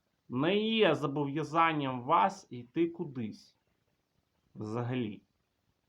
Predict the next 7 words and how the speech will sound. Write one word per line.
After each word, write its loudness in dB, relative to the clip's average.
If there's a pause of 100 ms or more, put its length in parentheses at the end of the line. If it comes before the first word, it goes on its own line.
(360)
Бо 2
закон 2
вас 4
не 0
зобов'язує 0
мобілізуватись. -4 (1500)
Ніхто 2